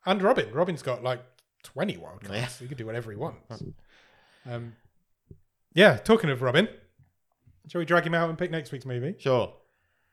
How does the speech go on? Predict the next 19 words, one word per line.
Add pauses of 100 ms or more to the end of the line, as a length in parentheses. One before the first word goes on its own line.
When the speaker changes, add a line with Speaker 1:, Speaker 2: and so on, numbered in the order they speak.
(720)
Speaker 1:
What
do
you
want
from
next
week?
We
couldn't
have
had
two (120)
different
movies
in
the
last
two
weeks.